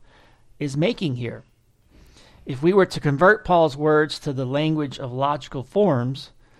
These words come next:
Paul is essentially arguing in verses thirteen and sixteen that if it is true that no A is B, then it cannot be true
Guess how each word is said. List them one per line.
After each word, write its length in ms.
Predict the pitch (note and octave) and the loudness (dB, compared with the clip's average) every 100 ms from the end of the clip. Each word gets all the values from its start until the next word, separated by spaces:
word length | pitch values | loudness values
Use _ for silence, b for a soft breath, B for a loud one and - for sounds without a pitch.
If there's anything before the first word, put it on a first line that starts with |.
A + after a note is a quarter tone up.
| b b b - | b b b -2
Paul 260 | E3+ E3 | 0 2
is 160 | E3 C3 | 0 -6
essentially 540 | C3+ - A3 - D#3+ | -8 -6 -6 -4 -6
arguing 640 | - E3 F#3+ C#3+ C3 B2 | 0 2 2 -2 -4 -4
in 120 | B2 A#2+ | -6 -6
verses 560 | C3 B2+ - A2+ - | -6 -6 -8 -12 -12
thirteen 420 | - D3 C#3+ D3 C3+ | -6 -6 -6 -6 -6
and 100 | B2+ | -6
sixteen 540 | C#3 A#2 - C#3 C#3+ | -8 -10 -10 -8 -4
that 260 | C3+ C3 - | -2 -2 -4
if 220 | F3 F#3 | -6 -4
it 80 | G3+ | -2
is 160 | E3+ - | -2 -4
true 680 | - C#4 D#4 E3+ C#3 F#3+ - b b b - | -6 0 4 4 2 -4 -8 b b b -4
that 240 | D3+ - | -2 0
no 420 | C#3+ B3 C4+ E3+ | 0 4 4 2
A 300 | E3+ C#3+ C3+ | 0 0 2
is 300 | C3 C#3 A2 | 0 -4 -8
B, 520 | G#2+ C3 A#2+ C3 G#3+ - _ _ _ _ _ _ _ _ _ _ | -6 -6 -4 -6 -6 -10 _ _ _ _ _ _ _ _ _ _
then 160 | A#2+ D#3+ | -6 -4
it 100 | E3+ | -4
cannot 460 | - A3 A#3 F3+ D3 | -2 -2 0 0 -2
be 160 | C3+ | -8
true 560 | C3 C#3+ C3 B2 C#3+ | -6 -4 -2 -2 -4